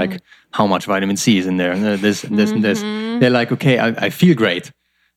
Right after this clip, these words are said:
Speaker 1: And that's good enough for these communities and, like, to, to use that as nature and as food.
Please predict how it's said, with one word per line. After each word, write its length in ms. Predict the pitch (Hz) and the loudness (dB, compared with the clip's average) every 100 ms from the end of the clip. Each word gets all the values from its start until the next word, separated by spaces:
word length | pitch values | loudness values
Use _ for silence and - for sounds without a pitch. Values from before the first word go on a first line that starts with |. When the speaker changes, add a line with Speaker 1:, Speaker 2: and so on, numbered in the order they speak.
| - | 2
Speaker 1:
And 100 | 113 | 2
that's 200 | 120 - | 2 2
good 160 | 131 | 2
enough 220 | 113 113 | 4 0
for 140 | - 104 | 0 0
these 160 | 104 - | 0 -2
communities 580 | 104 113 110 104 95 | 0 0 2 0 0
and, 100 | 107 | 0
like, 180 | 98 92 | 2 0
to, 360 | - 101 95 110 | -2 0 2 0
to 200 | - - | -4 -6
use 300 | 95 107 98 | -2 -2 -2
that 160 | 98 90 | -4 -4
as 220 | 147 - | -8 0
nature 320 | 98 95 - | 2 2 0
and 100 | 95 | 0
as 100 | 92 | 0
food. 380 | - 101 120 | -2 0 0